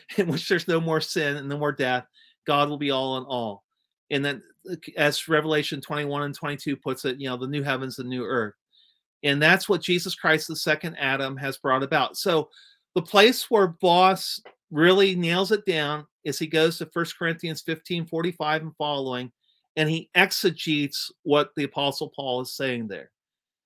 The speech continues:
And he shows that the Apostle Paul has this in view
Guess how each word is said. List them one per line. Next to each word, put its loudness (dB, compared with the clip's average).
And 2
he 0
shows 4
that 0
the 0
Apostle -2
Paul -2
has 4
this 0
in -4
view 2